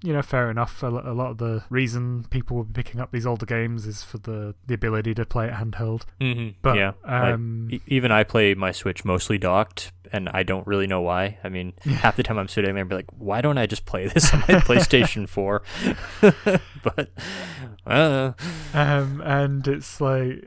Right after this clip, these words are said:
Speaker 1: yeah, and, and I'm pretty sure it's just lazy ports, 'cause we've seen, you know, older, more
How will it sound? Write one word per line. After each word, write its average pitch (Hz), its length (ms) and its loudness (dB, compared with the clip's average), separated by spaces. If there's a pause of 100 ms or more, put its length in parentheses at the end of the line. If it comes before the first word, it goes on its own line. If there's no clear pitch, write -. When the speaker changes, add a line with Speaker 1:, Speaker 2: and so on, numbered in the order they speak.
(140)
Speaker 1:
yeah, 131 400 0
and, 147 260 -2
and 151 140 2
I'm 151 80 4
pretty 165 240 4
sure 131 220 0
it's 120 100 -10
just - 180 -10
lazy 110 240 -2
ports, - 440 0
'cause 117 160 -8
we've 127 100 -2
seen, 117 520 -2 (520)
you 135 100 -4
know, 117 140 0
older, 110 480 0
more 107 480 -2